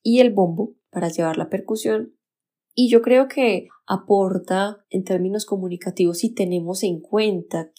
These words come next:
que los habitantes de esas zonas rurales han, mm,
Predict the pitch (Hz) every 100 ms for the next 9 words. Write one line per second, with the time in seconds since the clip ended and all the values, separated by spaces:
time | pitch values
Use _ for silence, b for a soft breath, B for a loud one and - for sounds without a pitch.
0 | - 226 170 202 _ _ _ - 214 202
1 | 196 202 185 180 - 254 196 165 165 170
2 | 175 - 185 180 175 208 214 233 220 233
3 | 208 180 185 226 262 269 - _ _ -
4 | 190 185 185 185 180 - _ _ _ -
5 | 208 208